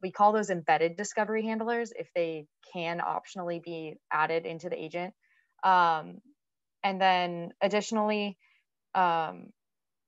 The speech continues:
the way that currently our three dis-, supported discovery handlers are organized in our repository is that they have a library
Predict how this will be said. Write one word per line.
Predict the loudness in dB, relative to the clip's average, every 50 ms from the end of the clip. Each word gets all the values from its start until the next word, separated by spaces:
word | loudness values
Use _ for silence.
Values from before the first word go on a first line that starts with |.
| _ _ _ _
the | -8 -6 0
way | 4 6 6 6 6 4 4
that | 6 6 8 8 6 6 2 -2
currently | -4 -2 0 0 0 0 -2 -2 0 2
our | 2 2 2
three | 0 -4 -6 -4 -2 -2 -2 -4 -6
dis-, | -8 -6 -4
supported | -4 -2 2 2 2 2 2
discovery | 0 -4 -2 0 0 0 0 0
handlers | 0 0 0 0 0 0 0 -2 -2
are | -2 2 4 6 6 6 6 4 2 0 -2 _ 2
organized | 4 4 4 4 6 6 6 6 6 4 2 0 -2 -6
in | -4 -2 2
our | 2 2
repository | 2 4 4 4 4 4 2 -2 -4 -2 0 0 0
is | 2 2
that | 2 2 2
they | 2 2 2 4
have | 4 4 4
a | 4
library | 2 4 4 4 4 4 2 0 0 2 0 0 0 -4 -6